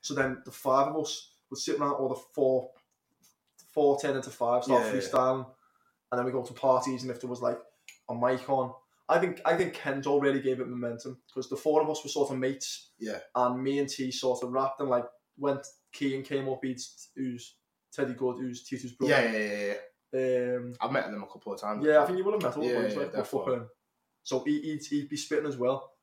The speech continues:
Speaker 1: but then Kenzo sort of came along, and it was like, it definitely fueled me up, lad, 'cause I was like, "Oh, my man's actually, like,
Speaker 2: On it.
Speaker 1: my man's on it," do you know what I mean? Like,
Speaker 2: <laughs>
Speaker 1: he, he can rap, rap, and he had, like,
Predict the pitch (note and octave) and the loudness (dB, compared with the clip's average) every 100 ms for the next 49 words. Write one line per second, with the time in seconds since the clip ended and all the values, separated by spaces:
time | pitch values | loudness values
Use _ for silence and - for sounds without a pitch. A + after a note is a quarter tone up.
0 | _ C3+ - B2+ A#2+ A2+ A2 _ _ _ | _ -8 2 4 4 0 -10 _ _ _
1 | _ _ _ _ - D3 C#3 C#3+ C#3+ D3 | _ _ _ _ -4 0 2 4 2 2
2 | C3+ - C#3 C3+ C3+ C3 A#2+ - A#2+ B2 | 0 0 -2 0 0 0 -6 -4 -4 -2
3 | C3 B2+ B2 - - _ D#3 D3+ D3+ C#3+ | 2 2 2 -2 -6 _ 4 4 0 -6
4 | - C#3+ C3+ A#2+ A#2+ B2 C3+ B2+ - B2 | -4 -2 -2 -2 -2 0 0 0 0 2
5 | B2 B2+ B2 A2+ C3 C3 A#2+ B2+ C#3+ C#3+ | 2 2 0 2 4 4 2 2 4 2
6 | C#3 - C3+ B2+ B2 A#2+ D3 C#3 C#3 G#2 | 2 -2 -4 -2 -2 2 6 6 4 2
7 | B2+ C#3+ D#3 - B2+ C3 D3 G#3 F3 D3+ | 2 4 6 4 2 2 4 8 10 10
8 | E3+ D3 D#3+ D3 C#3+ D#3 D3 D#3+ C3+ B2+ | 8 8 6 4 -2 -4 -4 -4 -2 0
9 | B2+ B2+ C#3+ C#3 D3 B2+ B2+ | 2 4 4 4 2 0 0